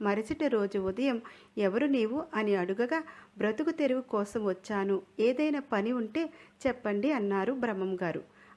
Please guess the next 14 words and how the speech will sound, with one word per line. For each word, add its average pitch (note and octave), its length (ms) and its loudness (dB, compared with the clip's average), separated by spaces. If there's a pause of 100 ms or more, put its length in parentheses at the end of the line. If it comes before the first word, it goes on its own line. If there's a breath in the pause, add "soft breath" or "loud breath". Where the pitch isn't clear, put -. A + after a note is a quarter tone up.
అప్పుడు A#3+ 520 0 (100)
అచ్చమ్మ B3 540 -2
తన A3 320 -4
దగ్గర G3+ 400 0
ఉన్న G#3+ 400 -2 (140)
గోవులని A#3 560 2 (400 loud breath)
తోలుకు C4 340 2
వెళ్ళమని G#3+ 520 0 (420)
చెప్పగా, G#3 440 -4 (360 loud breath)
బ్రహ్మం G3+ 360 -2
గారు A3 280 -2
గోవుల B3+ 460 0
కాపరిగా G#3+ 640 -4
మారారు. F#3+ 520 0